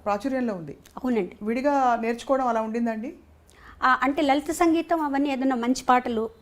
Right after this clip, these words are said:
Speaker 2: ఉన్నాయి. ఆ, ఇప్పుడు కచేరీలు చేసేటప్పుడు అప్పుడు లలిత సంగీతం కూడా పాడేవాళ్ళు.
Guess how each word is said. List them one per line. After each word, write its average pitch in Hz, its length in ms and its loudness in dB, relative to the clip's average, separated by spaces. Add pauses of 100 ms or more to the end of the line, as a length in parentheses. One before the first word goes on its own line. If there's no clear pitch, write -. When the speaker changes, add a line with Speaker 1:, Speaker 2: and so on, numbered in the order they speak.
Speaker 2:
ఉన్నాయి. 202 560 -4 (180)
ఆ, 180 220 -8 (260)
ఇప్పుడు 240 180 -4
కచేరీలు 339 640 4
చేసేటప్పుడు 294 460 0
అప్పుడు 339 200 2
లలిత 240 240 0
సంగీతం 349 460 2
కూడా 262 140 0
పాడేవాళ్ళు. 170 480 -6